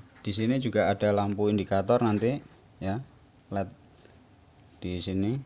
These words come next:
ada led indikatornya ya, di sini warna merah. Oke, nanti di sini juga akan menyala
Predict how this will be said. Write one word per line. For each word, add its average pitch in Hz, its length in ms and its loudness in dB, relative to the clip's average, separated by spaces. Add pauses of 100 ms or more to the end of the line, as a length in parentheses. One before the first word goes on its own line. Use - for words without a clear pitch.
(200)
ada 95 320 -6
led 92 240 -6
indikatornya 92 880 -6 (720)
ya, 104 160 -8
di 85 160 -12
sini 90 320 -6 (320)
warna 90 320 -6
merah. 90 320 -4 (1300)
Oke, 120 360 -4 (720)
nanti 127 320 -2
di 131 160 0
sini 156 240 -2
juga 107 240 0
akan 113 240 0
menyala 110 640 -2